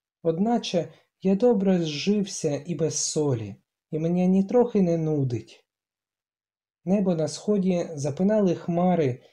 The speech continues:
і знайомі старому зорі одна по одній зникали з очей. Здавалося, ніби човен запливає у глибоку ущелину між хмар, та й вітер зовсім ущух.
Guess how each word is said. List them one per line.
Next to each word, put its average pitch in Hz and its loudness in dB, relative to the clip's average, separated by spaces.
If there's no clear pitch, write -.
і 147 -6
знайомі 175 2
старому 175 0
зорі 160 0
одна 196 2
по 185 0
одній 175 0
зникали 139 -2
з 131 -4
очей. 113 -6
Здавалося, 165 0
ніби 160 -4
човен 185 0
запливає 175 2
у 170 -2
глибоку 175 0
ущелину 175 0
між 165 -4
хмар, 156 0
та 202 0
й 190 4
вітер 196 -2
зовсім 151 -4
ущух. - -6